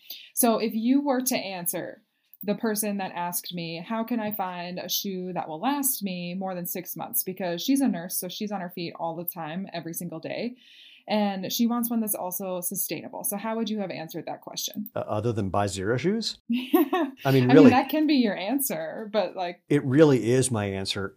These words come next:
Speaker 2: And F Y I, we have, uh, nurses, doctors, warehouse workers, um, restaurant workers,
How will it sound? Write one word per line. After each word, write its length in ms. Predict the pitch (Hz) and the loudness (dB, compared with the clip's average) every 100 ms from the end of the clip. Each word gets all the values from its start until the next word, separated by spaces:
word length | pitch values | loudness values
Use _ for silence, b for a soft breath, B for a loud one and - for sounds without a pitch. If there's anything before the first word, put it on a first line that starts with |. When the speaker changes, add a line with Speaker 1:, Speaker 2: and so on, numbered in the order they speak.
| - | -6
Speaker 2:
And 140 | 131 131 | -2 0
F 200 | 240 233 | 2 4
Y 140 | 147 | 4
I, 320 | 139 107 90 B B - | 4 2 0 B B 0
we 160 | 165 | 4
have, 240 | 233 165 131 | 4 2 -2
uh, 280 | 127 113 110 | 0 0 2
nurses, 420 | 117 135 139 117 | 0 2 2 2
doctors, 540 | 117 120 123 117 120 b b - | 2 2 2 2 0 b b -2
warehouse 400 | 117 123 120 123 | 0 2 0 0
workers, 640 | 117 123 113 113 107 - | 0 2 2 0 -2 -4
um, 440 | 110 101 101 98 104 | -4 -2 -2 -4 -2
restaurant 380 | 120 - 120 131 | -2 0 -2 0
workers, 500 | 113 113 110 110 | 0 2 0 0